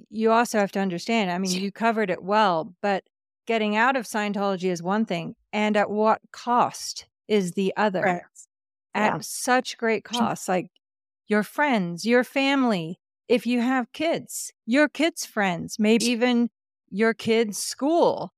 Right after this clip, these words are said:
Speaker 1: I know people who left Scientology and their kids were kicked out from the school they were attending.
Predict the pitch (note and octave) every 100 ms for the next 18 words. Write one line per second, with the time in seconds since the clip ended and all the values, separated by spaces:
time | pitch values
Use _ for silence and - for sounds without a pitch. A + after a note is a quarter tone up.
0 | _ G3+ A3+ A3 G3 - G#3+ G3+ G3+ G3
1 | F3 G3 G3 F#3+ - _ _ _ F#3 B3
2 | - - C4 A#3 A3 B3 C4+ A3+ G#3 F#3
3 | - D4 E4 G3 G3 F#3+ - - B3 B3
4 | A3+ A3+ - - A#3 A3 - - E4+ -
5 | E3+ D#3+ D#3 - F3+ E3+ E3